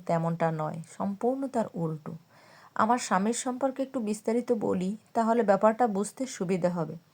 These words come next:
সে তেতাল্লিশতম বিসিএস পরীক্ষা উত্তীর্ণ হয়েছে এবং বর্তমানে একটা কলেজে ইংরেজি লেকচারার হিসেবে যোগদান আছে।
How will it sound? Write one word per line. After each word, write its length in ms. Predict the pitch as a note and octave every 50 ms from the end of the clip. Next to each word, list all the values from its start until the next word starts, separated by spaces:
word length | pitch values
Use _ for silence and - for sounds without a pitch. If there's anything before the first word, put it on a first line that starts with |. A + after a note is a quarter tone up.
| _ - - _ - - - - -
সে 160 | - - B3+
তেতাল্লিশতম 760 | B3+ - G3+ - G#3+ G#3+ A#3+ C4 B3+ - - C4 B3+ C4 C4
বিসিএস 480 | A3 F#3+ G3+ F#3+ - - G#3+ A#3 A3+ -
পরীক্ষা 420 | - G#3+ G#3 G#3+ G#3+ - - B3
উত্তীর্ণ 420 | A3 G#3 G#3 - - A3+ A3+ A3 A#3+
হয়েছে 380 | A#3 A#3 A#3 A#3 A#3 - C#4
এবং 240 | C4+ C4 C4+ C4 A#3+
বর্তমানে 500 | F#3+ F#3 F#3 F#3 - G#3+ A3 A3+ A#3 A#3
একটা 240 | A3+ A3+ - - A#3+
কলেজে 520 | - - F#3+ F#3+ G3+ G3+ G3+ A#3+ C4 B3 -
ইংরেজি 400 | G3 G3 G3 G3 A3 A3 G#3+ A3+
লেকচারার 460 | G#3 F#3+ F#3+ F#3+ - - G3 G#3+ A#3
হিসেবে 380 | A#3 A3 G#3+ - A#3+ B3 D#4+ C#4
যোগদান 440 | G#3 F#3 F3+ E3+ E3 E3 E3+ E3+ E3
আছে। 280 | E3 E3 - - -